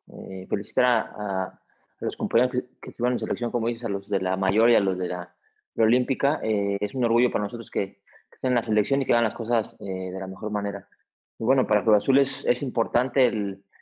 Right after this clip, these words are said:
el que jugadores que están aquí y representan a México en la selección, eh, les vaya bien. Obviamente sabemos el objetivo claro que es,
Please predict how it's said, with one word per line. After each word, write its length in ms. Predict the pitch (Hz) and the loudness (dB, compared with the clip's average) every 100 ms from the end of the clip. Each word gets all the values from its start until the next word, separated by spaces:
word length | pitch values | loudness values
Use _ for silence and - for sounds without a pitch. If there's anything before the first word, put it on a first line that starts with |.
| _ - | _ -8
el 140 | 107 | -6
que 440 | 104 107 104 104 101 | -2 0 2 0 -2
jugadores 580 | - 107 104 120 127 - | -2 0 2 2 0 -4
que 80 | 117 | -10
están 220 | 110 117 | -6 -6
aquí 480 | 120 123 120 120 117 | -6 -4 -2 -2 -2
y 220 | 107 104 | -4 -4
representan 520 | 104 98 101 107 113 | -4 -6 -10 -4 -2
a 60 | 107 | -2
México 320 | 107 117 113 | -4 -6 -4
en 80 | 101 | -4
la 40 | |
selección, 560 | 98 92 90 113 131 113 | -4 -8 -6 -4 -4 -4
eh, 380 | 98 92 92 92 | -4 -6 -10 -14
les 80 | 98 | -4
vaya 240 | 98 101 | 0 0
bien. 280 | 95 110 131 _ _ _ _ _ _ _ | 0 -2 -4 _ _ _ _ _ _ _
Obviamente 540 | 110 117 117 120 117 101 | 4 6 6 4 4 4
sabemos 500 | 104 110 117 - _ _ _ _ - | 4 4 2 -6 _ _ _ _ -2
el 100 | 110 | 0
objetivo 460 | 104 113 - 127 127 | 0 0 2 2 4
claro 300 | 123 120 117 | 4 4 2
que 80 | 107 | -4
es, 320 | - _ | -6 _